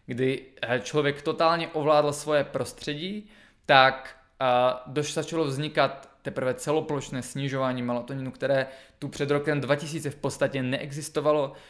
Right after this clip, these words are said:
protože až od nějakého roku dva tisíce pět, možná dva tisíce osm se začalo la-, rapidně šířit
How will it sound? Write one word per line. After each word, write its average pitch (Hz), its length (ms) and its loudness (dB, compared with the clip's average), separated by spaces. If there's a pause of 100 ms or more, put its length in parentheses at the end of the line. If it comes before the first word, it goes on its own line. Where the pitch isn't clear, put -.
(140)
protože 135 400 0
až 131 420 0
od 123 200 2
nějakého 127 400 -4
roku 120 160 -6
dva 120 100 -2
tisíce 123 240 -4
pět, 135 460 0 (160)
možná 120 240 -8
dva 117 100 -4
tisíce 117 200 -12
osm 131 340 -10
se 127 120 -10
začalo 127 300 -4
la-, 135 200 2
rapidně 135 420 -4
šířit 143 500 -4